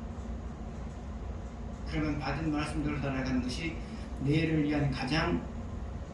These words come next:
우선적인 준비인 이유가 뭐냐? 여러분이 받은 말씀대로 살아가게 되면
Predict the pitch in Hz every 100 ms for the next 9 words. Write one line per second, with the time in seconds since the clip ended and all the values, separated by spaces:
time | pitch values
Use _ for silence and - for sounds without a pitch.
0 | - 143 170 175 160 151 139 139 156 139
1 | 139 131 131 127 123 117 127 135 135 139
2 | - - - - - - - - - -
3 | 151 143 143 139 - 123 139 127 131 139
4 | 143 127 127 127 - 139 131 123 120 113
5 | 131 143 151